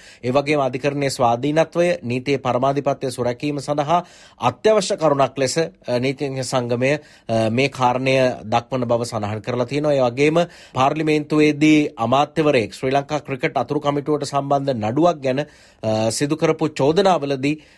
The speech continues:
අ, මේ කාරණා මතුණාය කියලා ශ්‍රී ලංකා නීතිඥ සංගමය, අ, නිවේදනයෙන් සඳහන් කරලා තියෙනවා. ඒ අනුව මේ තෝ-, චෝදනාවල සත්‍ය අසත්‍යභාවය සොයා බැලීමට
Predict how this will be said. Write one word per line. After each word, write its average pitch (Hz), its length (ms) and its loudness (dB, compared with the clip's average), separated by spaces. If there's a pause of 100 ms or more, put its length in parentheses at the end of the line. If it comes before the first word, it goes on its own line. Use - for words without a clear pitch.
අ, 120 260 2
මේ 139 200 2
කාරණා 135 400 0
මතුණාය 127 500 0
කියලා 127 460 2
ශ්‍රී 127 220 -4
ලංකා 123 220 -2
නීතිඥ 117 320 -6
සංගමය, 120 420 -4
අ, 110 460 -2
නිවේදනයෙන් 117 520 -4
සඳහන් 107 340 -6
කරලා 120 260 -6
තියෙනවා. 151 360 0 (360)
ඒ 139 140 2
අනුව 151 260 4 (200)
මේ 127 200 -2
තෝ-, 135 220 -4
චෝදනාවල 151 600 0
සත්‍ය 135 320 -2
අසත්‍යභාවය 147 580 0
සොයා 131 300 0
බැලීමට 151 440 -2